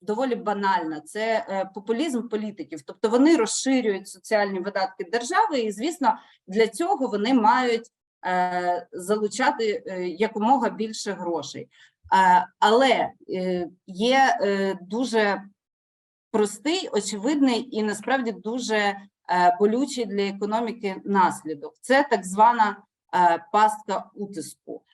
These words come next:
Е, про що, власне, мова? Е,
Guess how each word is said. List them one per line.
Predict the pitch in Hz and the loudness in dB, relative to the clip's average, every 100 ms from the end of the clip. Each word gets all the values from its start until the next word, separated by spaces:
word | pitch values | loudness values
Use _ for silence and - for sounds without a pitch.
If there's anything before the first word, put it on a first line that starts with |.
| _ - | _ -4
Е, | 160 160 156 - | -2 0 -2 0
про | 226 | 2
що, | 220 - 320 | 2 2 4
власне, | 247 226 233 214 | 4 2 -2 -4
мова? | 202 185 147 - - _ _ _ | -2 -2 -4 -8 -20 _ _ _
Е, | 175 180 180 175 175 | 4 4 6 4 2